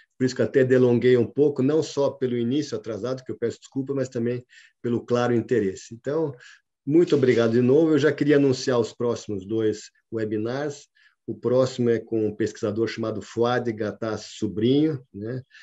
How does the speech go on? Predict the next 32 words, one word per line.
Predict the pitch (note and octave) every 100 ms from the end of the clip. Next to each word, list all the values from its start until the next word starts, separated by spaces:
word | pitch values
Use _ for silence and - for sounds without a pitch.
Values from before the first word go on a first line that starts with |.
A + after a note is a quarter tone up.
| - _
Ele | G#2
é | G#2+
Unicamp, | G#2 G2+ A#2+ C3 A2+ G2+
pós-doc, | - G#2+ F2 F2+ A#2 G#2+ G#2 G2
tem | A2
experiência | G#2 - G#2+ G2+
no |
exterior. | F#2+ G#2 G2 A#2 B2+ A#2 _ _ _ -
Ele, | G#2 G#2+
inclusive, | - G#2 A#2+
ganhou | A2 G#2 A2
medalha | G#2+ G#2 G#2+ A2+ G#2+
de | G2+ F#2+
ouro, | G#2+ A#2 A2 G2 - -
né? | G2+ A2+ A2+ _ - - - -
É, | - - -
de | D#3 B2+ G#2+ A2
um, | G#2 F#2+ F#2 F#2+ -
de | A2
uma | A2+ G#2+
premiação | A#2 A2+ G2+ A2+
super | G#2+ A2+ A2+
importante, | G#2+ G#2+ G2+ - A#2 -
participou | C3 A#2+ - - C3 C3
do | A2+ A2
programa | A2 G2 G#2+ A2+
Guerra | G2+ G#2+ A2+ G#2+
nas | G#2 G2
Estrelas | G2 - G#2+ G#2+
nos | G2
Estados | - G2+ F#2
Unidos, | G2+ A2+ B2+ B2+